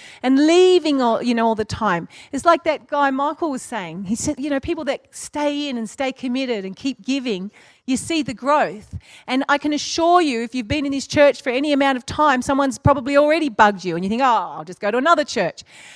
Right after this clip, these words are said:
But guess what? They're all gonna sin in the next church as well. It just keeps happening.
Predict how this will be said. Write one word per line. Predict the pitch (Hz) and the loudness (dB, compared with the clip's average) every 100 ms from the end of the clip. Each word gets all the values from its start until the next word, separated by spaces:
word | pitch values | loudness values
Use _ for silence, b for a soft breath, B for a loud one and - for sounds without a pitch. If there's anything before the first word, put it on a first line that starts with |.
| B - | B -4
But | 415 - | -4 0
guess | 403 440 - | -2 -2 -6
what? | 381 403 554 440 - - - - _ _ _ | -2 2 4 2 0 -8 -12 -12 _ _ _
They're | 440 508 | 2 2
all | |
gonna | 330 262 | 4 0
sin | - 294 | -2 -2
in | 285 | -2
the | 294 339 | -2 -4
next | 480 - | -6 -6
church | 427 254 - | -4 -4 -4
as | 247 | -6
well. | 311 523 - 170 170 _ _ _ _ _ | 0 4 4 4 -2 _ _ _ _ _
It | 311 | -8
just | 427 | -6
keeps | - 381 - | 2 2 4
happening. | 320 453 480 330 175 156 | 0 4 2 2 -4 -10